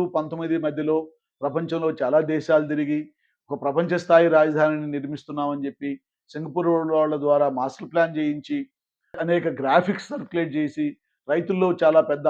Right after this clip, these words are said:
ఆశలు రేకెత్తించి ఈరోజు అదనంగా భూములు తీసుకుంటే తప్ప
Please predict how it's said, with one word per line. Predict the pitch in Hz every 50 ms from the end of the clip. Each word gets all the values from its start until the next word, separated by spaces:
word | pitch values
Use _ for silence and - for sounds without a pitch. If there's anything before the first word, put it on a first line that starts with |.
| 135
ఆశలు | 131 143 165 165 - 196 185
రేకెత్తించి | 170 165 160 - 156 143 - 147 147 143 - 160 147 139 135 135 _ _ _ _ _ _ -
ఈరోజు | 156 180 202 208 214 214 214 196 208 196 180 170 170 170 - - _ _ _ -
అదనంగా | 151 156 185 208 220 214 220
భూములు | 214 185 180 196 190 190 185 165
తీసుకుంటే | 170 175 165 - 175 165 165 165
తప్ప | 160 160 160 156 -